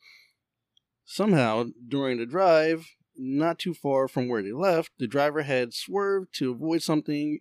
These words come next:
and the bus had started to tip and soon was rolling into a terrible collision course. Most of the convicts were in-, injured, but had managed to escape the bus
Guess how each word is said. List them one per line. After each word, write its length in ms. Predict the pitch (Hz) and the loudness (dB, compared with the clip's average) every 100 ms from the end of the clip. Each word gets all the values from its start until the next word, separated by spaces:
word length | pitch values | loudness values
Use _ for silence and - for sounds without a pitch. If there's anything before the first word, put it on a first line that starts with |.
| - | -4
and 240 | 139 131 | -4 -2
the 60 | 127 | -4
bus 340 | 120 143 151 - | -2 -4 -4 -4
had 300 | 110 110 110 | -4 -2 -4
started 380 | - - 165 160 | -6 -6 -6 -6
to 100 | - | -8
tip 320 | - - 139 _ _ _ _ - | -4 0 0 _ _ _ _ -10
and 180 | 107 98 | -8 -8
soon 480 | - 202 202 208 202 | -2 2 4 4 0
was 260 | 143 123 110 - | -2 -4 -4 0
rolling 380 | 247 226 214 196 | 2 4 2 2
into 520 | 170 160 143 143 - _ 113 | 0 0 -4 -4 -6 _ -12
a 160 | 104 - - | -12 -12 -2
terrible 440 | 240 226 156 135 135 | 4 6 6 2 -4
collision 420 | 147 120 110 110 | -4 -4 -4 -6
course. 400 | - 85 - - _ _ _ _ _ _ _ _ _ _ _ _ _ _ _ _ _ | -10 -16 -16 -20 _ _ _ _ _ _ _ _ _ _ _ _ _ _ _ _ _
Most 320 | - 165 196 196 | 0 2 4 4
of 80 | |
the 80 | 185 | 2
convicts 480 | - 170 156 160 - - _ | 4 4 4 2 -4 -14 _
were 180 | 120 185 | 2 2
in-, 300 | 185 175 160 - - | 4 2 2 -4 -4
injured, 520 | 151 151 110 110 - _ - | 0 2 0 -8 -10 _ -2
but 180 | 135 120 | 0 0
had 220 | 131 117 | -2 -2
managed 400 | 127 156 160 - | -2 0 -2 -2
to 100 | 127 | -6
escape 420 | 123 - 208 202 | -6 0 0 0
the 80 | 185 | 0
bus 440 | 156 139 139 - | 4 4 2 -4